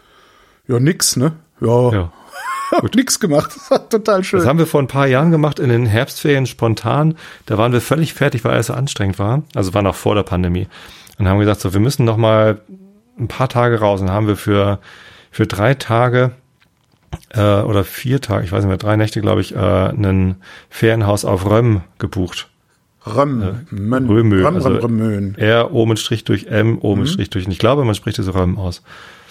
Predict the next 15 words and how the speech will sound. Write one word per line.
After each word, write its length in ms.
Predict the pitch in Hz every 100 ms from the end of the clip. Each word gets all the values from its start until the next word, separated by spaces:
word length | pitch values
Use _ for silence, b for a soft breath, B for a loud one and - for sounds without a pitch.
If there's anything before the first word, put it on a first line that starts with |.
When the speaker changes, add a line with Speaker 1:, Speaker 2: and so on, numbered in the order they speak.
| B _
Speaker 2:
Oder 240 | 101 101 87
Röm, 300 | 90 87 -
ich 100 | -
weiß 200 | 90 85
es 100 | 90
nicht 180 | 90 85
mehr. 140 | 90 - B B B B -
So, 220 | 98 92
und 320 | 98 101 95
das 180 | 98 117
ist 140 | 110
halt, 340 | 98 92 - 160
ne, 360 | 165 120 101
die 140 | 98 101
erste 680 | 101 107 - 98 98 98